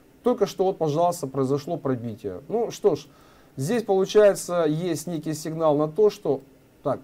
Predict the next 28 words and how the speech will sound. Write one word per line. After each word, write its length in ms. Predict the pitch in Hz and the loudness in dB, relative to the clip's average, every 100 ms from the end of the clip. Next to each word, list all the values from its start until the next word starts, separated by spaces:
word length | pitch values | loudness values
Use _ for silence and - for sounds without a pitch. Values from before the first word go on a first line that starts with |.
| - | -6
да, 280 | 135 220 202 | 4 6 6
есть 540 | 190 202 - - 143 | 6 2 2 -10 -12
сигнал 460 | - 185 190 180 151 | -8 -4 0 2 2
тому, 260 | 180 220 | 0 -2
что 200 | 214 165 | -2 0
рынок 240 | 190 185 156 | 2 2 0
будет 260 | 165 143 | -2 0
готов 440 | 143 151 220 214 151 | 2 2 6 4 6
в 20 | |
ближайшее 480 | 143 165 160 156 160 | 0 0 0 -2 -6
время, 260 | 175 143 | -2 0
может 240 | 156 185 147 | 0 0 -2
быть, 140 | 135 | -4
после 240 | 156 143 | -6 -10
такой 320 | 135 143 151 135 | -10 -6 -4 -2
коррекции, 600 | 160 202 226 - 196 175 - _ - _ - _ - | -2 0 -2 -2 -4 -4 -16 _ -20 _ -20 _ -4
а, 580 | 127 139 131 120 110 - - - - | -2 0 2 2 0 -6 -18 -14 -4
продолжить 520 | 165 156 214 185 156 | -2 4 6 6 0
свой 260 | - 151 | -2 2
рост 240 | 151 170 170 | 2 0 -2
наверх. 460 | 151 147 135 107 - _ _ - | 0 2 2 -2 -8 _ _ -14
Вот, 260 | 120 110 - | -8 -8 -4
вот, 200 | 190 220 - - | -2 -2 -6 -6
в 20 | |
принципе, 300 | 196 208 151 | -4 -4 -6
такая 360 | 151 147 165 | -6 -2 0
ситуация. 640 | 156 135 151 131 104 - - - _ _ _ _ _ _ _ _ - - | -2 -6 0 0 0 -8 -18 -20 _ _ _ _ _ _ _ _ -20 0
Поэтому, 600 | 226 233 208 180 170 151 | 4 6 4 2 0 0